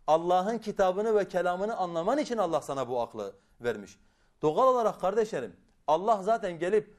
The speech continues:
"Şu tağuttur, bu tağuttur, bu tağuttur." Bu Kur'an-ı Kerim'in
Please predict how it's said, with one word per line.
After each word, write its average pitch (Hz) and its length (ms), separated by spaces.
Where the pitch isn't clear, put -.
"Şu 226 220
tağuttur, 185 560
bu 214 120
tağuttur, 185 560
bu 214 120
tağuttur." 233 520
Bu 202 220
Kur'an-ı 208 360
Kerim'in 202 500